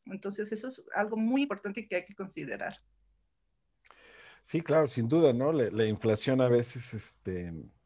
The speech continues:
Speaker 2: rebasa nuestros, eh, nuestros ingresos, por supuesto, y, y tenemos que comprar cada vez menos cosas, ¿no? O, o,
Speaker 1: Sí.
Speaker 2: o buscar productos sustitutos.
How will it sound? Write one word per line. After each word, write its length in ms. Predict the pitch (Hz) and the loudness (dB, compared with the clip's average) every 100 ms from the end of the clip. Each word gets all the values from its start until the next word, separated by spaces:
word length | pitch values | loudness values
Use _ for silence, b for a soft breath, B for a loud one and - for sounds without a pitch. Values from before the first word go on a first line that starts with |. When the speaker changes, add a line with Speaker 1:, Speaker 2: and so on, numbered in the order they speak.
| B B B | B B B
Speaker 2:
rebasa 500 | - 117 127 139 - | 2 6 8 6 4
nuestros, 880 | 143 117 107 - 98 95 90 - - b _ b b b b b | 2 2 0 -2 0 0 -2 -8 -10 b _ b b b b b
eh, 400 | - 110 101 95 92 b b b b _ | -8 -4 -4 -6 -10 b b b b _
nuestros 440 | 110 120 123 127 123 | -2 -2 4 2 4
ingresos, 440 | 123 143 135 127 | 4 4 4 0
por 120 | - | -4
supuesto, 540 | 123 117 143 - 165 190 | -4 -2 -2 0 0 2
y, 260 | 139 117 - - | 2 0 -4 -8
y 120 | 113 | -4
tenemos 460 | - 147 160 165 | 0 2 2 0
que 500 | - 131 113 104 104 B B B B - | 2 4 6 4 0 B B B B 0
comprar 320 | 123 147 156 | 4 8 8
cada 180 | 156 156 | 10 10
vez 160 | 151 143 | 10 8
menos 320 | 147 131 120 | 4 4 2
cosas, 480 | - 147 139 120 117 | 6 6 6 2 2
¿no? 160 | 110 | -2
O, 480 | 180 165 117 110 107 B B 196 202 | 0 4 6 6 0 B B -14 0
o, 160 | - 127 | 4 4
Speaker 1:
Sí. 100 | 196 - | 2 -12
Speaker 2:
o 340 | - 117 123 117 | 6 10 10 10
buscar 560 | 113 120 147 147 143 | 6 2 8 8 6
productos 500 | 123 127 131 131 143 | 4 6 6 4 0
sustitutos. 840 | 123 113 - 113 151 147 113 - - | 0 -6 -6 -4 -2 -4 -10 -12 -16